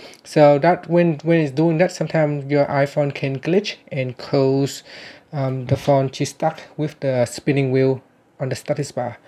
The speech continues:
So perhaps try to turn it off and see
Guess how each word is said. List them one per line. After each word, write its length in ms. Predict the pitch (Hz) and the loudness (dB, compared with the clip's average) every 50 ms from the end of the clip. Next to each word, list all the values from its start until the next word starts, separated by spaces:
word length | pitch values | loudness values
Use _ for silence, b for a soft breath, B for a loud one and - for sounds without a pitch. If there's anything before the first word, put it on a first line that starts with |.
| B B B B B | B B B B B
So 220 | B - - 151 143 | B -4 -2 -2 0
perhaps 440 | - 139 120 165 190 190 - - - | 0 0 2 2 0 0 -2 -8 -10
try 200 | - - 151 143 | 0 2 2 2
to 140 | - - | 2 -2
turn 220 | 139 - - 147 139 | -8 -2 -2 -2 -2
it 40 | 135 | 0
off 340 | 107 147 170 190 190 - - - | 0 2 2 2 0 -2 -16 -12
and 240 | 151 139 131 127 - | -10 -8 -8 -8 -10
see 480 | - - - 139 135 135 131 127 123 | -12 -10 -6 -4 -4 -2 -4 -6 -8